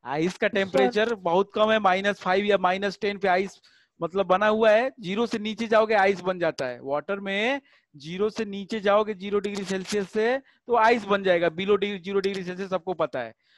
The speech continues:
Speaker 1: अब माइनस फाइव पे या माइनस टेन पे या माइनस ट्वेंटी पे आइस रहेगा, ठीक है?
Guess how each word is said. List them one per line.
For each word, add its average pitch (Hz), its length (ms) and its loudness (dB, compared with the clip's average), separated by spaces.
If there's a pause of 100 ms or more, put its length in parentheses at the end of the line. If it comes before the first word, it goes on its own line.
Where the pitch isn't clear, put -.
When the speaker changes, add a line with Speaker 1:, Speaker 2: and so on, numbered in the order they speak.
(160)
Speaker 1:
अब 190 300 0 (100)
माइनस 190 480 0
फाइव 180 220 -2 (100)
पे 185 180 0
या 175 160 0
माइनस 175 460 -2
टेन 175 240 -8
पे 180 140 -4
या 175 120 0
माइनस 165 400 -4
ट्वेंटी 170 340 -8
पे 214 120 -6
आइस 151 360 -4
रहेगा, 123 240 -10
ठीक 185 260 -10
है? 269 200 0